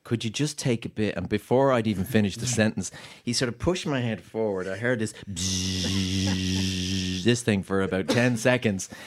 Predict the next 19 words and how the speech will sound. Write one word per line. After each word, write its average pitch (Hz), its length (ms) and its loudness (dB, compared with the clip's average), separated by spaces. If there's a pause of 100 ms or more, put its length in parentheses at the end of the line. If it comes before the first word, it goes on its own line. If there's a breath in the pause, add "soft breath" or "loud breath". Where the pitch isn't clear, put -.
(120)
and 117 100 4
then 131 120 4
I 117 60 -2
looked 120 300 0
up 107 180 2
and 92 140 -2
it 92 80 -2
was 90 120 -6
all 92 220 2
just 85 240 -6
gone. 87 380 2
And 90 240 -2
he 98 100 0
does, 107 260 0 (100)
he 113 120 2
gave 131 280 2
the 127 100 2
one 143 180 4
haircut 156 320 2